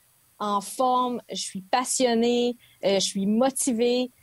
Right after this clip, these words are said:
Euh, c'est un gros défi qui m'attend. Puis là, tu sais, le fait qu'on sort du Casino de Montréal, on s'en va dans un amphithéâtre qui est beaucoup plus grand. Euh, c'est, c'est, je carbure à ces défis-là. Puis je sais que l'ambiance au, à la Place Belle,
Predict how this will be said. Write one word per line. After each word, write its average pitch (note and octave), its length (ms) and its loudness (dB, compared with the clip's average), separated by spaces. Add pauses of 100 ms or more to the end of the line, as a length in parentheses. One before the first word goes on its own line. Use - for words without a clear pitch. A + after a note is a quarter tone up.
(140)
Euh, F#3 100 0
c'est G3 200 -4
un G#3+ 160 2
gros A3+ 320 2
défi C4+ 320 0
qui - 160 -8
m'attend. A3+ 480 -2
Puis - 160 -12
là, B3+ 120 0
tu D4 160 -6
sais, A#3+ 80 0
le G3+ 60 -2
fait B3 180 -4
qu'on G#3+ 320 -4
sort C4+ 440 -2
du G3 100 -12
Casino A3+ 340 -4
de A#3 60 -6
Montréal, A3 400 -2
on A3 60 -8
s'en G#3+ 160 -10
va A#3+ 100 -4
dans G#3+ 220 -6
un G#3 160 -4
amphithéâtre A#3 520 -2
qui A3 120 -8
est G#3+ 40 -2
beaucoup B3 280 -2
plus B3 180 -4
grand. A3+ 360 -2 (440)
Euh, F#3+ 420 4
c'est, G3+ 240 -2
c'est, G#3 280 -2
je G#3+ 200 0
carbure C4 600 0
à G3+ 100 0
ces A3+ 160 -10
défis-là. A3 560 -4 (300)
Puis G3+ 160 -6
je A#3 40 2
sais C#4+ 220 -2
que C#4+ 140 -2
l'ambiance A3 840 -2
au, F#3+ 580 -2
à F#3+ 100 0
la F#3+ 120 0
Place G3+ 340 -2
Belle, A#3 340 0